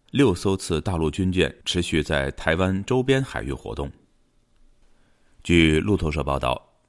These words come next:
微软星期三发布了一份报告说，俄罗斯、中国、伊朗和朝鲜支持的黑客已经开始利用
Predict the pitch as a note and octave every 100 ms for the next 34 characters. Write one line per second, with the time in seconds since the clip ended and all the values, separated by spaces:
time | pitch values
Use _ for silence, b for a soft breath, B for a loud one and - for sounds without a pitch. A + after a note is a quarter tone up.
0 | _ C#3+ C3 B1 A#1 - A#2 A2+ B2 C3+
1 | C3+ - F#2 E2 E2 D2 E2 F2 D2 D2+
2 | D2 C#2+ B1+ C#2 D2 b b b F2+ F#2+
3 | G#2+ - A2+ G#2+ B B - D3 D3 C#2
4 | C2+ - _ - C#3+ B2 B1 A#1+ - _
5 | E2+ - D2+ G#2 D#3+ D2+ B1+ B1+ B1+ A2+
6 | A2 - D#2 B2+ C#3 - - _ D#2 C#2+
7 | E2 - F2+ - D2+ E2+ D2